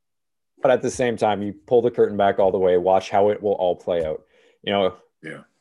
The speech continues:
Speaker 1: even in rejection, somebody may come back two to three years later. We've both had it happen in terms of sales. We both had people come back two to three years later, and we're not joking, uh, and they became one of, some of our best clients.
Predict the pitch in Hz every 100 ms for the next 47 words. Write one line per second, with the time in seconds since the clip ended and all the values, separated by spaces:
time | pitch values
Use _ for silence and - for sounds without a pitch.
0 | _ 139 139 147 147 135 123 110 107 -
1 | 98 - 113 110 107 104 104 95 95 92
2 | 104 92 - 98 90 90 95 92 87 -
3 | - _ _ 120 127 - 156 143 135 123
4 | 120 131 90 87 85 98 87 - 107 90
5 | 92 113 95 107 110 101 107 104 - 98
6 | 92 90 - 101 95 92 101 92 92 98
7 | 92 90 95 92 95 107 - 98 92 85
8 | 82 _ _ _ - 87 90 85 104 98
9 | 87 107 98 98 92 - 101 92 85 85
10 | - 82 73 - -